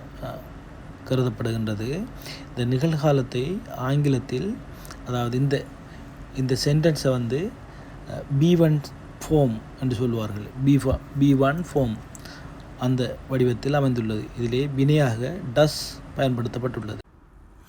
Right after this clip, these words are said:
ஓ, இன்னொரு சென்டென்ஸை பாருங்கள். "She did her homework." இதனுடைய தமிழ் அர்த்தம், "அவள் வீட்டு பாடம் செய்தாள்." இது வந்து எந்த காலத்தில் அமைந்திருக்கு என்று பார்த்தீர்களா-, அ, பார்த்தீர்களானால், அ, இது வந்து பாஸ்ட் டென்ஸில் அமைந்துள்ள ஒரு, அ,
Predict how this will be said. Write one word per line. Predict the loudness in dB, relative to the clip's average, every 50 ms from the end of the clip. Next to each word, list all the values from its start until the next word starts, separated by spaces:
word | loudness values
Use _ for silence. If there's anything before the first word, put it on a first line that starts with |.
| -20 -20 -20 -20 -20 -12 -8
ஓ, | -6 -6
இன்னொரு | -2 0 2 4 4 4 4 2 0
சென்டென்ஸை | -2 -4 -2 -2 -4 -4 -6 -6
பாருங்கள். | -6 -6 -6 -6 -6 -6 -8 -8 -8 -8 -8 -10 -12 -16 -20 -20 -20 -20 -20 -20 -20 -20 -20 -20 -20 -20 -16
"She | -14 -6 -4 -2
did | -2 0 0 0 0 -2 -4 -6 -4
her | -4 -4 -4 -4 -8 -12 -16 -12 -6 -2
homework." | -2 0 0 -2 -4 -6 -8 -10 -14 -18 -20 -20 -20 -18 -12
இதனுடைய | -8 -6 -6 -4 -4 -4 -4
தமிழ் | -4 -4 -4 -2 -2
அர்த்தம், | -2 -4 -6 -8 -10 -10 -8 -8 -8 -8
"அவள் | -6 -4 -4 -2 -2
வீட்டு | 0 0 0 0 0 -2 -4
பாடம் | -4 -4 -6 -4 -4 -6 -8 -8
செய்தாள்." | -8 -6 -6 -6 -6 -6 -8 -10 -12 -14 -18 -18 -18 -18 -18 -18 -18 -18 -18 -16 -6 0
இது | 2 4
வந்து | 4 4 4 2 2
எந்த | 2 2 2 2 2
காலத்தில் | 0 0 0 0 0 -2 -2 -4 -4
அமைந்திருக்கு | -4 -2 -4 -4 -4 -4 -4
என்று | -4 -4 -4 -4 -6 -6
பார்த்தீர்களா-, | -6 -6 -8 -8 -6 -8
அ, | -8 -8 -8 -8 -8 -6 -6 -6 -6
பார்த்தீர்களானால், | -6 -6 -4 -4 -4 -4 -4 -6 -6 -6 -6 -6 -8 -8 -10 -16 -18 -20 -20 -20 -20 -20 -20 -20 -20 -20 -20 -16 -12 -10
அ, | -8 -8 -8 -8 -8 -6
இது | -4 -2 -2
வந்து | -2 -2 -4 -6
பாஸ்ட் | -4 -2 0 0 2 0 -2 -4 -4 -4
டென்ஸில் | -4 -4 -6 -6 -8 -10 -10 -10
அமைந்துள்ள | -8 -8 -6 -4 -4 -4 -6 -6 -6
ஒரு, | -4 -4 -4 -4 -6 -6 -12 -18 -20 -20 -20 -20 -14 -12
அ, | -10